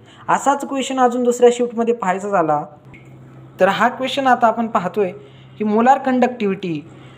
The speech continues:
molar conductivity किती झाली, दिलेली आहे वन झिरो सिक्स आणि concentration जिथे मोलार टर्म दिसते तो concentration zero point one.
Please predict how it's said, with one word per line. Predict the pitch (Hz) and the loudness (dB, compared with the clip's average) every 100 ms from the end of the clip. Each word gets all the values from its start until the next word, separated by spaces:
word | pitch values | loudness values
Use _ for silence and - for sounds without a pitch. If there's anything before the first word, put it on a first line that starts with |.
| - | -6
molar | 160 214 262 | 2 4 4
conductivity | 254 262 254 262 269 262 | 2 0 -2 0 -4 -2
किती | 262 | 0
झाली, | 254 254 | 0 0
दिलेली | 214 220 247 254 | -2 -2 2 2
आहे | 208 247 - - - 170 | 0 -4 -8 -18 -18 0
वन | 185 240 | 2 4
झिरो | 220 190 | 4 2
सिक्स | - 156 - - - - - - | -2 -10 -10 -20 -20 -20 -20 -4
आणि | 196 | -4
concentration | 214 220 220 285 277 277 262 269 | 2 0 2 0 2 0 0 0
जिथे | 226 233 | 0 0
मोलार | 262 233 240 262 | 2 4 4 4
टर्म | 262 262 | 4 0
दिसते | 247 240 262 | -4 -4 -4
तो | 247 | -2
concentration | 247 233 233 214 190 170 175 | 0 -2 0 -4 -4 -6 -6
zero | 170 180 | -4 -4
point | 175 165 160 | -4 -6 -6
one. | 147 | -8